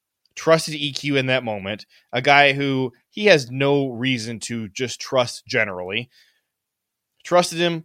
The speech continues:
put the ball where it needed to be, saved the game. I think that you're gonna see from Aaron Rodgers playing a, a, a playing within the scheme, playing along with what LaFleur is actually calling,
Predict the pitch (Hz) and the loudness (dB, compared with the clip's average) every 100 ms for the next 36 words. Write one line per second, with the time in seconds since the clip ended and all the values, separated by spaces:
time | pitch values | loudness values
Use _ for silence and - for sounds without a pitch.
0 | _ 170 165 160 160 160 156 135 135 127 | _ -4 0 6 8 8 2 2 0 -2
1 | 113 110 107 101 - - 143 147 131 131 | -2 -2 -4 -8 -14 -4 2 2 2 -4
2 | 117 110 107 101 _ _ _ _ _ _ | -2 -2 -4 -10 _ _ _ _ _ _
3 | _ _ 160 175 226 208 202 196 180 - | _ _ 4 4 0 -2 -2 0 -2 -2
4 | 202 139 87 _ _ _ _ - - 151 | -2 -4 -6 _ _ _ _ -8 0 2
5 | 170 165 160 _ _ _ 143 143 131 131 | 0 -4 -12 _ _ _ -4 -2 2 2
6 | 127 107 101 98 - _ _ _ _ _ | 2 0 -8 -10 -14 _ _ _ _ _
7 | _ _ _ - 151 165 165 170 160 - | _ _ _ -6 2 6 6 4 -4 -12
8 | _ _ _ - 147 135 131 135 120 120 | _ _ _ -2 0 0 -2 -6 -6 -6
9 | - 185 190 143 131 165 165 - 147 139 | 2 4 4 2 -2 -2 -4 -6 -4 -2
10 | 131 127 _ _ _ _ _ _ - 147 | -2 -8 _ _ _ _ _ _ -8 0
11 | 160 160 160 - 135 135 135 135 113 123 | 2 2 0 -4 -2 0 0 -2 -4 -4
12 | 117 - 107 110 131 127 - _ _ _ | -6 -12 -16 -2 0 0 -6 _ _ _
13 | - 113 127 131 120 113 127 - 113 - | -14 -10 -4 -2 0 2 2 2 -8 2
14 | 147 123 113 104 | 4 4 0 -4